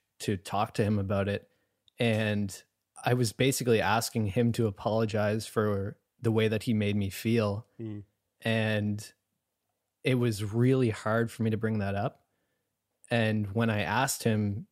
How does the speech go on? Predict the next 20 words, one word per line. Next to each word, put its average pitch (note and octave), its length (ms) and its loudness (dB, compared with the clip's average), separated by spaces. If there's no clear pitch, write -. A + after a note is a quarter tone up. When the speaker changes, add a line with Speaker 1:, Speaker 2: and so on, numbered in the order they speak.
Speaker 1:
to A2+ 120 0
apologize, G#2+ 800 2
he, G#2+ 640 0
he - 180 -2
wouldn't. A#2 360 2
Speaker 2:
Right. A2 220 -10
Speaker 1:
And A2 600 2
it, G#2+ 300 0
it, A#2 260 -2
like, - 360 0
it B2+ 140 2
made, A#2+ 340 2
it G#2+ 80 -4
hurt C3+ 340 -2
me A2 120 0
so A#2 340 2
bad A2 340 0
that G#2+ 140 0
he B2+ 120 -2
couldn't A#2 540 -2